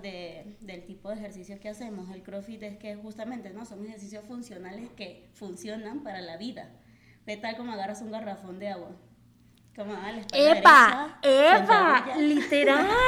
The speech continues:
Speaker 2: <laughs> literal. Yo viví sola, de-, obviamente, o sea, yo cuando llegué a México viví con roomie, pero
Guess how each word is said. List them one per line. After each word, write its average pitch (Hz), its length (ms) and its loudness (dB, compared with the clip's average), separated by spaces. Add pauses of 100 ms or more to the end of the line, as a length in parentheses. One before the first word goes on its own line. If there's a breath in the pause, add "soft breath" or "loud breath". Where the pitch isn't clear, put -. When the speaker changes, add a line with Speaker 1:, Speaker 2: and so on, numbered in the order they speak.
(600)
Speaker 2:
<laughs> - 0 -
literal. 330 1000 4
Yo 294 100 6
viví 320 260 2
sola, 370 640 2 (380 loud breath)
de-, 269 180 0
obviamente, 302 600 0
o 262 80 -4
sea, 226 460 -4
yo 240 120 -4
cuando 247 180 -6
llegué 302 140 -2
a 254 60 -2
México 359 300 -6
viví 269 180 -2
con 269 220 -6
roomie, 381 320 -4 (480 loud breath)
pero 269 1120 4